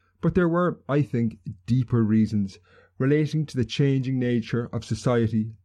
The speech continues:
and economy in the Valley over the previous decades.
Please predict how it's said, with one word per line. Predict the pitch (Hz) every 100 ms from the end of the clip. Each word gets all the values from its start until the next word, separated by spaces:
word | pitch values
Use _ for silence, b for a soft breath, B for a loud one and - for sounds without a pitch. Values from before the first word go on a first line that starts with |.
| 123
and | 127
economy | 120 - 123 117 110 -
in | 127
the | 110
Valley | 113 110 107 101 - -
over | 110
the | 110
previous | 110 120 110 113 110
decades. | - - 107 107 107 101 -